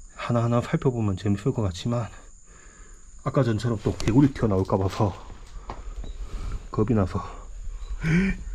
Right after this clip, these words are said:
이 못 봤던 건데, 얼라들 보는 비디오인데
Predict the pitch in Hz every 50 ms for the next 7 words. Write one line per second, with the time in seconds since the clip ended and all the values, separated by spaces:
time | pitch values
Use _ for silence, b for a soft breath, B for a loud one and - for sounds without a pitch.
0 | B B B B B B - - - - - - - - - - - - 139 110
1 | 101 - 143 143 - 165 143 123 107 104 101 104 104 - 139 143 165 185 175 139
2 | 107 113 113 110 107 107 - 113 104 156 147 135 107 95 107 110 104 95 92 85